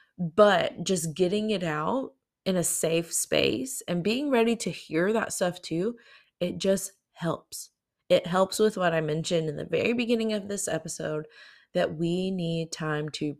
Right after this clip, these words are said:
process new information. And new information is not just the news. It is when truth is brought to the light, or situations are brought to the light,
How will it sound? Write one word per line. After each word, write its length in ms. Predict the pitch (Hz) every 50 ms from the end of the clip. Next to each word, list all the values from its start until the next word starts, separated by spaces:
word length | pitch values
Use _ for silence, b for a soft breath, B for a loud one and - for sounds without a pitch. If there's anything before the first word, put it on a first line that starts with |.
| _
process 880 | - - - 165 156 160 180 185 - - - 160 156 160 160 - - -
new 480 | 165 160 151 156 160 170 175 185 180 -
information. 880 | - 156 151 - 156 151 147 143 139 139 - - - - - - - - _ _ _ _ _ _ _ _ _ -
And 180 | - 156 160 151
new 140 | 147 156 170
information 640 | 190 208 196 226 214 196 190 170 - 190 180 175
is 120 | 160 147 -
not 220 | 147 143 - -
just 240 | 175 - 196 - -
the 80 | - 233
news. 460 | 220 175 156 147 147 147 143 - b b b b b b b b _
It 160 | 170 175 170
is 480 | 170 165 160 160 160 156 - - - - _ _ _ _
when 260 | - 175 185 175 165
truth 420 | 165 - - - 160 160 170 - -
is 140 | 185 175
brought 280 | 160 170 151 151 - -
to 100 | - -
the 120 | 196 214 220
light, 500 | 220 196 180 180 160 156 160 160 - - - _ _ _ _ _ _ _ _ _ _ _ _ _ _ _ -
or 220 | 135 139 135 127
situations 640 | - - - 185 185 226 202 190 190 175 190 180 175
are 60 | 180
brought 240 | 170 160 156 - 175
to 80 | - -
the 160 | 160 160 151
light, 380 | 156 151 151 147 147 151 156